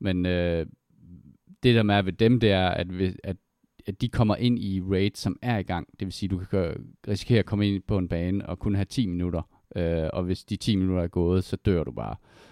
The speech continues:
Så det, der halser man bare mod en eller anden udgang, og så forsøger man at rive et eller andet til sig, som man kan bruge.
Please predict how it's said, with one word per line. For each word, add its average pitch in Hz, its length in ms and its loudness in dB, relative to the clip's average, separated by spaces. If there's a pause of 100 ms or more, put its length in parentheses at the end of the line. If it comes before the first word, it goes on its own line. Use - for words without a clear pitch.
Så 107 120 -2
det, 87 260 -8
der 101 140 4 (180)
halser 117 460 0
man 95 180 0
bare 87 180 2
mod 95 360 0
en 101 60 -2
eller 87 160 0
anden 85 140 -2
udgang, 92 460 -2
og 92 60 -4
så 90 80 -6
forsøger 95 280 0
man 90 120 0
at 90 180 -6
rive 110 220 4
et 131 60 4
eller 104 120 4
andet 85 140 0
til 87 180 -2
sig, 87 140 -8
som 80 120 -10
man 80 140 -6
kan 90 120 -8
bruge. 87 300 -2